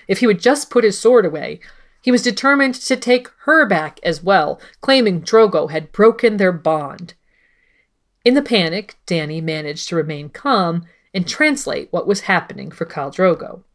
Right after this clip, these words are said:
Once he understood, Drogo spoke, and Dany translated, "He says,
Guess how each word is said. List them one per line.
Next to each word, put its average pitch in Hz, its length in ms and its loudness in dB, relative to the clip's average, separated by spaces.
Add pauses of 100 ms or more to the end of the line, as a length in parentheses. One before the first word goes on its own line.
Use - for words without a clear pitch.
(600)
Once 302 280 2
he 254 140 2
understood, 185 680 -4
Drogo 170 400 0
spoke, - 540 -4 (300)
and 165 200 -4
Dany 180 300 0
translated, 156 680 -4 (720)
"He 262 220 0
says, 240 760 2